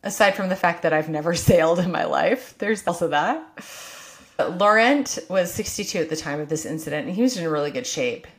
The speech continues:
He made a priority to exercise regularly. He was doing a bunch of training leading up to this,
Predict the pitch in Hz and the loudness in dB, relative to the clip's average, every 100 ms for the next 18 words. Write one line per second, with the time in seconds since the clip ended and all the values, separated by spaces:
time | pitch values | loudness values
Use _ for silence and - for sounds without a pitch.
0 | _ _ _ - - 185 185 180 175 151 | _ _ _ -18 -10 -6 -2 2 2 2
1 | - 151 151 147 143 127 - 151 147 135 | 0 0 0 -2 -2 -2 -4 -6 -2 -2
2 | 135 143 139 143 143 139 143 151 190 180 | -2 -4 -2 0 0 0 -4 -8 -8 -4
3 | 180 165 156 156 165 - 151 143 135 147 | -4 -4 -4 -6 -8 -6 -6 -4 -6 -8
4 | 143 139 131 175 175 220 - - | -6 -8 -8 -4 -2 -2 -4 -12